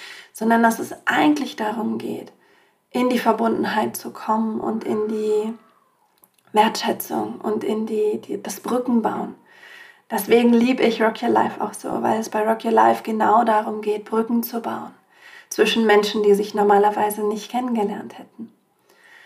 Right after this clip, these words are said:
Ähm, und ich glaube, dass das für uns alle eine ganz, ganz wichtige Aufgabe ist, in nächster Zeit, die, in dieses Einheitsbewusstsein zu kommen, in diese Verbundenheit zu kommen.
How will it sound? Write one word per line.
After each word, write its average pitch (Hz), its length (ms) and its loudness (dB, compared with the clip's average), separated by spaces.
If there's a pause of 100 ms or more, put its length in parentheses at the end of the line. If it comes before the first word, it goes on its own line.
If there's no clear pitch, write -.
(360)
Ähm, 220 520 2 (220)
und 233 160 2
ich - 120 -6
glaube, 269 400 6
dass 247 200 0
das - 180 -2
für - 160 -2
uns 233 340 -2
alle 269 340 4
eine 233 300 0
ganz, 269 400 0
ganz 240 260 -2
wichtige 233 440 -4
Aufgabe 220 540 0
ist, 226 240 -8
in 214 140 -6
nächster 214 420 -6
Zeit, 220 560 2 (600)
die, 247 160 -2
in 240 320 -2
dieses 240 280 2
Einheitsbewusstsein 226 1080 0
zu 220 120 -10
kommen, 208 380 -2
in 240 140 2
diese 220 220 -4
Verbundenheit 220 840 0
zu - 160 -12
kommen. 208 480 -4